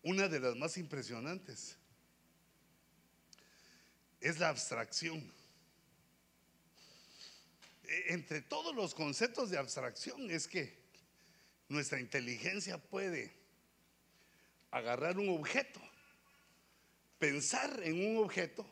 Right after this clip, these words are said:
o en una persona, en una cosa, y extraerle sus cualidades.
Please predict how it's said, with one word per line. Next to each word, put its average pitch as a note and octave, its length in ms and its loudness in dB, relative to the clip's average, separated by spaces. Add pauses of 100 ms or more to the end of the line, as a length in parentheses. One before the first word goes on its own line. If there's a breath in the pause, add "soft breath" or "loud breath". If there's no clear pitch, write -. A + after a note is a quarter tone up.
(120)
o C#3+ 120 2
en C#3 120 0
una E3+ 200 0
persona, F#3+ 480 -2
en C#3 120 -2
una E3 280 -2
cosa, - 340 -6 (1500 soft breath)
y D#3+ 180 6
extraerle D#3 1000 2 (200)
sus - 340 -8
cualidades. E3 1200 -4